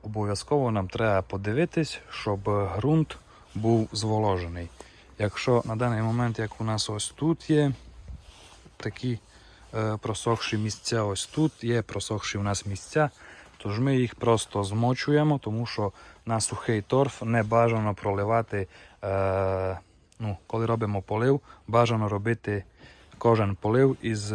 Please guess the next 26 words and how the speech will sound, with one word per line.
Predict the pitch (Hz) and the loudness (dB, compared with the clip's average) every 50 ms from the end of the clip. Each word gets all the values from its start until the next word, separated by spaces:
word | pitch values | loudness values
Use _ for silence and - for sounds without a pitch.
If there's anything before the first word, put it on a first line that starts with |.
| 107 107 - | -2 -2 -2
якимось | 117 107 - - 117 117 113 107 104 | -4 -4 -2 0 2 2 2 2 2
добривом. | 101 110 104 98 101 95 92 92 92 92 104 - - 113 | 2 2 2 2 2 0 -2 -2 -4 -6 -8 -10 -8 -4
Ну, | 110 110 | -2 2
я | 117 123 120 | 2 4 4
вибрав | 123 131 131 123 117 117 110 104 - | 6 4 4 4 4 4 2 2 0
ось | - 113 107 - | -2 -4 -4 -4
ці | - - 110 107 | -4 -6 -4 0
добрива | 120 131 135 131 131 123 120 117 | 0 0 2 2 2 2 2 2
від | 104 107 104 98 | 2 0 0 -2
Грогрін. | 107 107 107 107 104 101 95 90 90 - - - - - - - - - _ 107 | -2 -2 0 0 -2 -2 -4 -4 -8 -10 -16 -20 -20 -20 -20 -20 -20 -16 _ -8
Е, | 98 101 101 101 101 101 - | -6 -4 -4 -4 -4 -4 0
також, | - 139 131 - - 131 117 110 113 | 0 0 0 2 2 2 2 2 2
е, | 117 113 110 107 104 92 - - _ _ _ _ _ _ - - | 2 4 4 4 2 0 -4 -8 _ _ _ _ _ _ -12 -4
робимо | 110 120 117 120 117 110 107 104 | 0 0 2 2 2 2 2 0
полив | 98 - 107 113 120 120 | 0 0 0 2 4 4
обов'язково | 120 110 113 110 110 107 104 95 - - - 110 107 107 104 | 2 2 0 0 0 0 0 0 -2 -2 -2 0 2 0 0
так, | - - 131 151 151 - - - | 2 4 4 4 4 2 -2 -8
щоб | - - 104 101 | -8 -6 -4 -4
був | 104 113 113 120 117 110 | -4 0 0 2 2 2
зволожений | 98 107 107 107 110 110 107 104 104 101 104 101 101 | 0 0 0 2 2 2 2 0 0 -2 0 0 0
ґрунт, | 98 110 131 143 156 156 - - - - - - - - - - - - | 0 0 2 2 2 0 0 -6 -14 -20 -20 -20 -20 -20 -20 -20 -8 -2
бо | 110 101 | 0 0
інакше | 104 104 120 135 143 - - 127 | 2 2 2 2 0 0 0 0
може, | 117 120 120 113 113 110 101 95 - - _ - | 2 2 2 2 4 2 0 0 -4 -10 _ -4
е, | 110 107 104 101 101 101 - - - - _ _ _ _ _ | -2 0 0 2 2 0 -2 -4 -6 -14 _ _ _ _ _
спалити | - - - - - - - - 104 113 139 165 - - - 131 120 | -10 -8 -8 -8 -8 -4 0 0 4 4 4 4 4 4 2 2 2